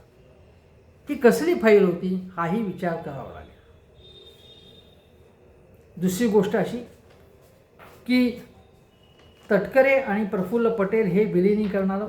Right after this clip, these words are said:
उत्सुक नाही आहे, हे दोन्ही पक्षातल्या अनेक नेत्यांच्या बोलण्यातनं सुद्धा दिसून आलेलं आहे.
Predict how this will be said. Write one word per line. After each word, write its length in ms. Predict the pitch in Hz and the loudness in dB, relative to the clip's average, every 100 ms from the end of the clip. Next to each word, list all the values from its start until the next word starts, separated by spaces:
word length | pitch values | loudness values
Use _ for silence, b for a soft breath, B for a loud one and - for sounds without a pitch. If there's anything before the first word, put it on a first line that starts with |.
| 185 | -8
उत्सुक 360 | 180 - 202 | -10 -6 -4
नाही 420 | 185 151 135 185 | -2 -4 -4 0
आहे, 400 | 160 131 143 - - - _ - - _ _ _ - - - - - | 0 -2 -8 -10 -16 -20 _ -20 -20 _ _ _ -20 -20 -20 -12 -2
हे 420 | 214 220 - - - - _ _ _ - _ _ _ _ - - _ - | 0 0 -4 -16 -20 -20 _ _ _ -20 _ _ _ _ -20 -20 _ -12
दोन्ही 320 | 156 185 214 | 0 4 4
पक्षातल्या 520 | 240 180 - 190 190 190 | 2 -4 -4 -4 -2 -2
अनेक 240 | 175 214 | -2 -2
नेत्यांच्या 560 | 180 165 175 185 185 202 185 185 | -2 -2 -2 -2 0 -4 -6 -10
बोलण्यातनं 580 | 160 165 170 202 202 | -6 -4 -2 -2 -4
सुद्धा 380 | 196 190 135 170 190 - | -6 -4 -4 -2 -4 -6
दिसून 280 | 151 - 151 | -12 -10 -10
आलेलं 320 | - - - | -12 -16 -20
आहे. 100 | - | -20